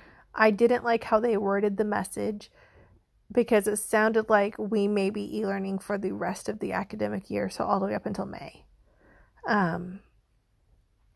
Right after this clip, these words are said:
because they didn't know at what point do we just call it. Like, at what point do we stop trying to put them into school because it'll be such a big transition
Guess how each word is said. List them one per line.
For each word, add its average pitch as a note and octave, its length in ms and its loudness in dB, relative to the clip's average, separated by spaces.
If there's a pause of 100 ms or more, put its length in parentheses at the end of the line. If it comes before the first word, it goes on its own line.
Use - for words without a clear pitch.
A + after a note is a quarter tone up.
(280)
because G3 400 2
they G3+ 180 4
didn't G3+ 240 0
know G3+ 180 2
at G3+ 180 4
what G#3 320 0
point G3+ 320 -2
do G3+ 80 0
we F#3 120 2
just G#3 220 -8
call - 420 0
it. - 180 -20 (560)
Like, - 320 -8
at G#3+ 100 2
what G#3+ 140 -4
point A3 160 -2
do G3+ 80 2
we F#3+ 80 2
stop G3+ 320 -2
trying G3+ 220 -4
to F3+ 80 -4
put - 240 -2
them G#3+ 160 -4
into A3+ 360 -4
school G3 380 -4
because G3 380 -4
it'll G3+ 180 -6
be G#3 140 -6
such G#3+ 280 -4
a A3 140 -4
big G3+ 300 -10
transition G3+ 760 -6